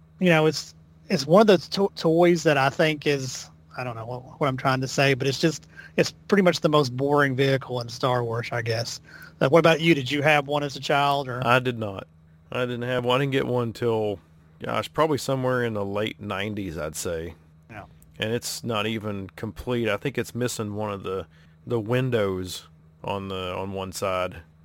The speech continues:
Speaker 1: That's probably one of the more cheaper vehicles to get, probably, of the vehicles
Speaker 2: Oh,
Speaker 1: nowadays,
Speaker 2: yeah,
Speaker 1: I'd say.
Speaker 2: without a doubt.
Speaker 1: <laughs>
Speaker 2: I mean, it costs,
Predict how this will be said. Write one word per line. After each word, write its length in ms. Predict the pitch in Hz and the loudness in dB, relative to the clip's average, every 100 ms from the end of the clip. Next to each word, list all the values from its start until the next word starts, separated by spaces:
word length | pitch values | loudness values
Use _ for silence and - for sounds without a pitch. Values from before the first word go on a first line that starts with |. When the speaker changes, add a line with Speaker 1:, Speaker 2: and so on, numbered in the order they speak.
| _ | _
Speaker 1:
That's 160 | 160 156 | -4 -2
probably 400 | - 170 185 160 | 2 4 4 0
one 160 | 135 | -2
of 60 | 135 | -6
the 60 | 131 | -6
more 180 | 135 131 | -6 -8
cheaper 360 | - 147 135 | -6 -6 -6
vehicles 600 | 127 147 147 143 131 123 - - - | 2 4 4 0 -6 -8 -14 -20 -16
to 100 | - | -10
get, 400 | 131 147 147 131 - | -2 2 2 0 0
probably, 440 | 156 135 131 127 | 2 4 2 -2
of 220 | 131 139 | -2 -2
the 100 | 131 | -4
vehicles 560 | 113 - 127 131 123 - | -6 -6 -6 -10 -10 -4
Speaker 2:
Oh, 40 | 135 | 2
Speaker 1:
nowadays, 300 | 135 120 120 | 4 6 4
Speaker 2:
yeah, 160 | 113 | 4
Speaker 1:
I'd 180 | 117 123 | 4 0
say. 220 | - 131 | 2 4
Speaker 2:
without 160 | 117 117 | 4 2
a 60 | 104 | 0
doubt. 360 | 117 117 107 - - | 0 0 -2 -6 -10
Speaker 1:
<laughs> 580 | 127 - - - - - | -8 -8 -14 -20 -20 -10
Speaker 2:
I 60 | 120 | -4
mean, 160 | 120 | -2
it 100 | 120 | -2
costs, 460 | - 127 120 - - | -2 0 0 -4 -14